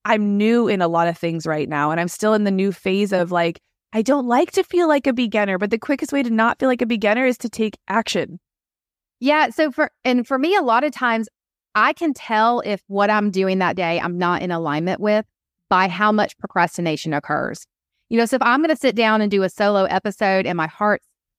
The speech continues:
Speaker 2: not in it, but I don't realize my heart's not in that one, and I need to just pivot and write a different one and do a different one, I can tell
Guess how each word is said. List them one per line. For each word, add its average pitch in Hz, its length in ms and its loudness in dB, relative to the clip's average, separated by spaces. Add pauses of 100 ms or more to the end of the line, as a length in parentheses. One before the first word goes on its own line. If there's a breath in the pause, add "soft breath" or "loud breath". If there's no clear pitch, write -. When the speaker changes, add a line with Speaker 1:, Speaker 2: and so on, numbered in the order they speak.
(280)
Speaker 2:
not 185 380 0
in 165 180 -2
it, 226 300 0
but 196 140 -4
I 185 60 0
don't 196 180 0
realize 185 500 0
my 196 140 0
heart's 185 320 -2
not 175 160 0
in 175 140 -2
that 170 180 -2
one, 185 100 -2
and 165 100 -2
I 156 40 -4
need 170 220 -4
to 175 60 -2
just 170 200 -6
pivot 180 280 0
and 175 80 -6
write 170 200 2
a 175 80 2
different 170 260 -2
one 170 160 -2
and 160 140 -4
do 160 140 0
a - 40 0
different 208 300 -2
one, 233 180 2 (300)
I 214 240 2
can 240 240 0
tell 208 500 2